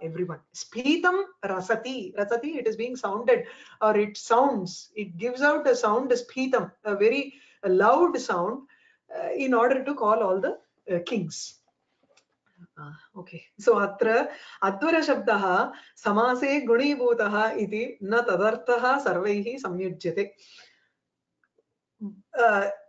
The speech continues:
सङ्ग्राम एव अध्वरः, अध्वरे दीक्षितः, सङ्ग्राम अध्वरे दीक्षितः इति युधिष्ठिरः। So, it is a विशेषणं for युधिष्ठिर, for नरपति शब्दः। Here what happens is, if you take it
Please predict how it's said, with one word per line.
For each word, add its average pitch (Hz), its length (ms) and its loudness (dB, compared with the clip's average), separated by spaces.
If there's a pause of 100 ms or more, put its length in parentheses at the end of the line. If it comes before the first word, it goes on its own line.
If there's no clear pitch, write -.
(260)
सङ्ग्राम 320 720 4
एव 294 400 4
अध्वरः, 214 760 2 (680)
अध्वरे 262 560 4
दीक्षितः, 240 800 -2
सङ्ग्राम 320 500 2
अध्वरे 226 520 2
दीक्षितः 214 800 -4 (200)
इति 262 420 -6
युधिष्ठिरः। 196 640 -4
So, 233 120 2
it 214 200 4
is 269 100 -4
a 320 180 2
विशेषणं 269 600 -4
for 220 200 0
युधिष्ठिर, 202 480 -4 (480)
for 240 200 4
नरपति 208 800 0
शब्दः। 180 480 -4 (500)
Here 294 160 0
what 285 200 4
happens 277 400 0
is, 233 160 -2 (200)
if 269 220 -8
you 294 160 4 (680)
take 330 240 2
it 370 160 4